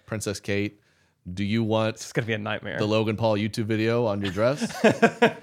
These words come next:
Speaker 1: You can't wear it."
Speaker 2: <laughs>
Speaker 1: And she's like, "Who's Logan Paul?"
Speaker 2: You wanna go to Japan and the U K in the same night?
Speaker 1: Mm-hmm.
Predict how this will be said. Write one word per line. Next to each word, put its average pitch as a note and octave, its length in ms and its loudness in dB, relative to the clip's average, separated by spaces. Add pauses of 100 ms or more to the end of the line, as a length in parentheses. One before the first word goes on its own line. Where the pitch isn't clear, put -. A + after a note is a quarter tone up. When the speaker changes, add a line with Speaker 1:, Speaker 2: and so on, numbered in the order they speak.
(380)
Speaker 1:
You D4 200 -2
can't G#2+ 360 -4
wear D#2+ 300 -6
it." - 60 -14 (180)
Speaker 2:
<laughs> D4+ 580 4 (760)
Speaker 1:
And G#2+ 100 -6
she's A2 160 -4
like, G#2+ 140 0
"Who's D3+ 260 -4
Logan F#3+ 420 -4
Paul?" C#3 380 -2 (100)
Speaker 2:
You B2 80 -6
wanna B2 160 0
go A#2+ 100 2
to A2 100 0
Japan B2 420 -2
and A#2 80 0
the A#2 60 0
U A#2+ 100 0
K B2+ 200 2
in A#2 80 2
the G#2+ 60 -4
same A#2 280 -2
night? C3 280 2
Speaker 1:
Mm-hmm. B2+ 360 -2